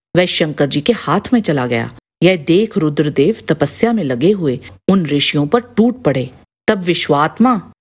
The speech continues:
नारायण ने अपने हाथ से उन आक्रमणकारी रुद्रदेव का गला पकड़ लिया। इसी से उनका कंठ नीला हो जाने के कारण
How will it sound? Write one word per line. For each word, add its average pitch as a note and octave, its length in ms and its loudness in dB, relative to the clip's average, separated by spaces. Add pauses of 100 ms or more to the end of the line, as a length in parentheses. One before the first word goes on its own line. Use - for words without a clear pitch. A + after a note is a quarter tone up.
(120)
नारायण D#3 440 2
ने F3 120 0
अपने F3+ 220 0
हाथ E3 340 0
से D3 300 -2 (220)
उन G3 100 2 (140)
आक्रमणकारी E3 760 0
रुद्रदेव C#3+ 520 0
का A3 160 0
गला E3 320 0
पकड़ D3+ 300 -4
लिया। D3 340 -6 (280)
इसी D4 260 2
से D#3+ 360 -4
उनका E3 240 2
कंठ D3+ 400 -2
नीला E3+ 340 2
हो G3 200 0
जाने C3+ 280 -2
के C#3 140 -2
कारण D3+ 380 0